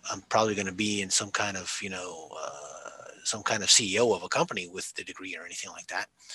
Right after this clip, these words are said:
But this is the first time that I've actually encountered a degree that I find super interesting, because leadership has always interested me,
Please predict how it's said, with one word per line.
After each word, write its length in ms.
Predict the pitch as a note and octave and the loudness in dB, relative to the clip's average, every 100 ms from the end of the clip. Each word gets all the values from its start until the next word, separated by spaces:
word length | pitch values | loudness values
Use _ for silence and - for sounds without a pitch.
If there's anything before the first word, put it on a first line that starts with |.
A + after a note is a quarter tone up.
| - - _ | -14 -16 _
But 100 | G#2+ | 0
this 200 | B2+ G#3+ | 2 2
is 60 | |
the 80 | G3 | 0
first 340 | - - F#2+ - | -4 0 -2 0
time 260 | G2 G#2+ | -2 -4
that 80 | G#2 | -6
I've 160 | G2 F#2+ | -4 0
actually 340 | - - G2+ | 0 0 -4
encountered 460 | F#2 - A2+ C#3+ D3 | 0 2 2 0 2
a 80 | |
degree 240 | A2 G#2 G2+ | 2 2 2
that 120 | A2 | 2
I 80 | C3+ | 2
find 280 | - A2 - | 2 2 4
super 320 | - A2 - | 4 2 -4
interesting, 420 | F2+ - - - | -2 -2 -2 -4
because 220 | - G#2 F#2 | -6 -4 0
leadership 440 | A2+ A#2+ - G#2 | 2 8 8 6
has 120 | G2+ | -2
always 240 | G2 G2 F#2+ | -4 -2 -4
interested 420 | F2 - - - | -2 -2 -2 -4
me, 180 | - - | -16 -18